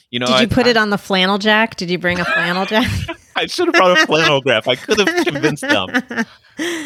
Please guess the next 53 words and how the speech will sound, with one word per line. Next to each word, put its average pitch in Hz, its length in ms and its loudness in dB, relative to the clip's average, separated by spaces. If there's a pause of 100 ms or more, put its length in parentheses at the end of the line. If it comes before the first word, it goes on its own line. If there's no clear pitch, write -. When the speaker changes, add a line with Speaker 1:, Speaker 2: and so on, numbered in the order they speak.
(120)
Speaker 1:
Anyway, 175 520 2
but 208 140 2
I, 202 180 2
I 202 220 0
went 226 260 2
on 165 220 4
and 165 100 -2
on 151 200 2
about 127 300 2
all 139 280 4
of 139 100 0
the 135 120 -4
things 127 360 -2
that 131 140 -2
I 120 140 2
knew 113 340 2
about 117 320 2
God, 107 400 0
the - 80 -16
things 117 240 -2
that 135 140 0
I've 127 120 2
studied 104 540 -2
and 101 140 -4
all 123 180 4
this 127 220 -2
other 117 160 2
stuff. 98 420 -2
And 110 240 -2 (380)
finally, 139 920 0 (440)
I 127 140 2
get 165 260 2
back 170 240 0
home 135 260 2
that 131 220 2
night 113 600 0
and 110 480 0 (280)
this 113 200 -2
girl 175 300 2
calls 180 340 0
me 113 100 0
and 107 100 -2
she 120 100 -6
says, 110 220 0
"Hey, 123 240 2
I 101 60 0
have 107 220 -6
to 107 80 -4
break 113 300 -2
up 180 180 0
with 98 220 -2
you." 117 140 -8
And 98 320 -8